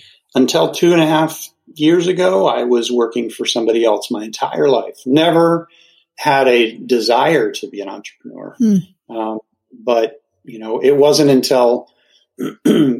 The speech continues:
Speaker 1: toward the end of my career in marketing, I was a vice president at a pretty large company, and I had clients all over the world, and I was doing video for them. And I asked my boss, you know, "Hey, if you can't," you know, I hadn't gotten a raise in, like, five years. I asked him, "Can I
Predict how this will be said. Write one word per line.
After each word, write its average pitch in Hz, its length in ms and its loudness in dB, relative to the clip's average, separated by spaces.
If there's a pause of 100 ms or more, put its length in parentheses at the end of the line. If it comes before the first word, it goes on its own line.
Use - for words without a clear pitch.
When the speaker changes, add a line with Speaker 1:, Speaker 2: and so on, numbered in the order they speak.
(140)
Speaker 1:
toward 170 240 2
the 156 180 2
end 156 220 4
of 139 140 2
my 127 180 0
career 131 460 2
in 117 120 -4
marketing, 120 600 0
I 120 40 -12
was 117 120 -4
a 110 60 -4
vice 110 200 -2
president 113 600 -2
at 117 140 0
a 110 240 2
pretty 131 180 2
large 113 340 2
company, 117 460 -2
and 117 100 -4
I 120 60 -4
had 120 260 -4 (180)
clients 127 340 -2
all 120 160 2
over 117 140 0
the 110 100 0
world, 120 280 2
and 120 60 0
I 113 40 -2
was 110 120 -4
doing 117 240 0
video 127 340 2
for 110 180 -2
them. 110 280 -2 (580)
And 123 120 2
I 131 100 2
asked 131 220 0
my 120 120 2
boss, 147 580 0
you 127 100 -4
know, 123 140 -2
"Hey, 156 320 -2
if 135 140 -8
you 165 80 -14
can't," 277 320 -2 (280)
you 156 140 0
know, 131 120 0
I 160 100 0
hadn't 165 180 0
gotten 143 220 0
a 127 80 2
raise 131 300 4
in, 120 80 2
like, 110 240 -4
five 127 280 -2
years. 110 340 -2
I 110 120 -4
asked 110 220 -6
him, 104 200 -12
"Can 165 140 -8
I 208 280 -2